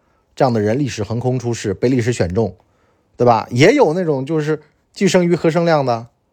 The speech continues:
所以呢，我跟你讲，万事不要去强求。万事万物啊，有的时候你不是说，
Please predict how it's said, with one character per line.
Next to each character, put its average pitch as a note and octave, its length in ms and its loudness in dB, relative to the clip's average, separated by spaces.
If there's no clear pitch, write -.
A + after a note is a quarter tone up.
所 - 160 4
以 A#3 40 6
呢， A#3+ 120 2
我 B2+ 120 -2
跟 F#3+ 200 -2
你 F#3 40 2
讲， C#3 200 4
万 A3+ 260 2
事 - 220 -6
不 D3 180 -2
要 G#3 120 6
去 D#3 140 -6
强 C3 320 -6
求。 A2 380 -6
万 B3 260 2
事 G#3+ 160 0
万 F3+ 260 2
物 D#3 100 -2
啊， F2+ 280 0
有 C3 160 -6
的 A3 80 2
时 A#3+ 40 4
候 A#3 60 2
你 C3 140 -2
不 G3 200 -2
是 A3+ 60 -2
说， A3+ 260 0